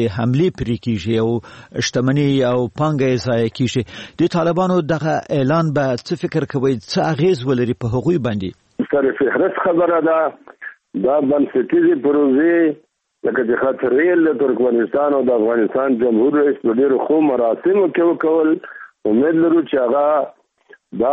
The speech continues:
Speaker 2: د دې مملکت په خیر ده، د دې مملکت ټولو منسوبینو موافق او مخالف په خیر ده. کافي پروژه یو نړیواله پروژه ده، منطقوي پروژه ده. دا مشترک المنافع دي،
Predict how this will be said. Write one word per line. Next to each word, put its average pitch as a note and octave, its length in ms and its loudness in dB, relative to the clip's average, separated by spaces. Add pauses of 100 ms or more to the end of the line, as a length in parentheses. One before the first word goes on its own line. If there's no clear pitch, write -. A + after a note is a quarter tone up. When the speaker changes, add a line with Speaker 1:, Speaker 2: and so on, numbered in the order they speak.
Speaker 2:
د C#3 80 0
دې C3 280 2
مملکت B2+ 440 0
په D3+ 200 -6
خیر D#3 220 2
ده، C3+ 200 2 (600)
د - 20 2
دې G#2+ 240 2
مملکت C3+ 480 0
ټولو G#3+ 360 2
منسوبینو D3 760 2
موافق C3+ 500 0
او F3+ 80 2
مخالف B2+ 480 0
په D3 120 -2
خیر C#3 340 0
ده. B2+ 100 2 (560)
کافي A#2+ 300 0
پروژه B2+ 480 2
یو C3+ 180 2 (540)
نړیواله A#2 520 2 (120)
پروژه C#3 400 2
ده، C#3+ 180 2 (400)
منطقوي A2+ 640 0
پروژه D3 500 2
ده. C#3 140 2 (580)
دا C3+ 220 0
مشترک B2+ 560 0
المنافع B2 720 0
دي، G#3 240 2